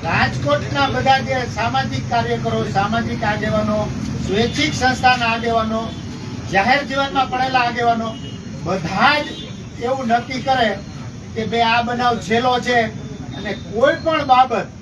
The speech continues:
ક્યાંય પણ કોઈ પણ બાબત હશે, ખોટી વસ્તુને આપણે નહીં ચલાવીએ. તો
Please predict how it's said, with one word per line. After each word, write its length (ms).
ક્યાંય 240
પણ 220
કોઈ 220
પણ 240
બાબત 380
હશે, 220
ખોટી 380
વસ્તુને 380
આપણે 340
નહીં 340
ચલાવીએ. 520
તો 320